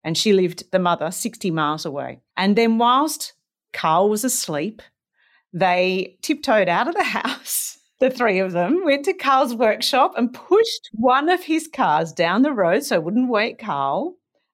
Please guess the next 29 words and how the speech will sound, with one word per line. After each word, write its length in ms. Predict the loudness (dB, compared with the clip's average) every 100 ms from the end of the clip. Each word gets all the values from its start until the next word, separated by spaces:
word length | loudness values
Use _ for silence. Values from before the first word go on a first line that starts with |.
| -6
And 180 | -6 -6 _
off 180 | 0 0 0
they 200 | 0 0
took 600 | -2 2 2 2 -4 -18 _ _ _ _ _
on 200 | 0 2
a 80 | 0
journey 460 | 0 2 2 2 0
that 180 | -2
took 200 | -4 -6
twelve 400 | -4 2 4 4
hours, 680 | 2 2 0 0 -4 -6 -10 _ _ _
in 240 | 4 6 6
this 260 | 4 0
very 400 | -2 2 2 0 -4 0
first 280 | 0 0 -2
iteration 600 | -2 0 2 0 0 -2
of 180 | -2 -2
the 80 |
car, 280 | -2 0 0
'cause 180 | -2 -4
she 100 | -2
was 100 | 0
like, 200 | 0 0 -2
"I 100 | 0
need 220 | 0 0
the 80 | 0
world 260 | 0 0 -2
to 80 |
see 500 | -4 0 0 0 -4